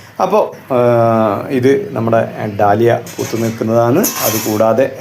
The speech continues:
റോസ് ഗാർഡൻ ഉണ്ട്. അതുപോലെ തന്നെ വീട്ടിൻ്റെ അകത്തളങ്ങളെ മനോഹരമാക്കുന്ന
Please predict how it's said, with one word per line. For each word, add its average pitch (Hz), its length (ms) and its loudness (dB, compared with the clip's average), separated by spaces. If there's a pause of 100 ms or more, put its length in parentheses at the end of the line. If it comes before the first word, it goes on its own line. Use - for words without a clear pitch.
(140)
റോസ് 110 400 2
ഗാർഡൻ 120 380 2
ഉണ്ട്. 110 300 0 (360)
അതുപോലെ 123 420 2
തന്നെ 120 360 0
വീട്ടിൻ്റെ 117 520 0 (200)
അകത്തളങ്ങളെ 120 800 2 (260)
മനോഹരമാക്കുന്ന 113 1000 0